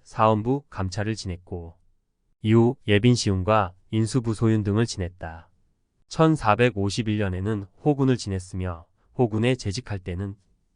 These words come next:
충청도 목천의 시골 농장에 불교 사찰을 짓고 그곳에서 기와 굽는 것을 보기 위해 병을 칭하며 목욕을 청하였다고 사원부의 탄핵을 받아 파직된 바 있다. 묘소가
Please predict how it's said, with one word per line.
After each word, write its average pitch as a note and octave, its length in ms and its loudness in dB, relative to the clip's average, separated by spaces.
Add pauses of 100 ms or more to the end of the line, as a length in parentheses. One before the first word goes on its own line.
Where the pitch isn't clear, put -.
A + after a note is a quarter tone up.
(180)
충청도 D3 520 2
목천의 A2+ 460 -2
시골 C#3+ 320 0
농장에 F#2+ 440 -4
불교 A2 380 -2
사찰을 A2 460 -6
짓고 G#2 420 -8 (380)
그곳에서 G#2 680 -2 (340)
기와 G#2 460 0 (140)
굽는 G#2+ 320 -2
것을 G2+ 240 -4
보기 G2 300 -4
위해 E2+ 300 -10 (680)
병을 A#2 280 4
칭하며 F#2+ 600 -4 (260)
목욕을 G#2 440 0
청하였다고 A2 760 -4 (300)
사원부의 A2+ 580 2
탄핵을 B2 420 -2
받아 F#2+ 360 -8 (140)
파직된 A#2 440 -6
바 A2 100 -2
있다. F2 440 -12 (640)
묘소가 A2+ 520 2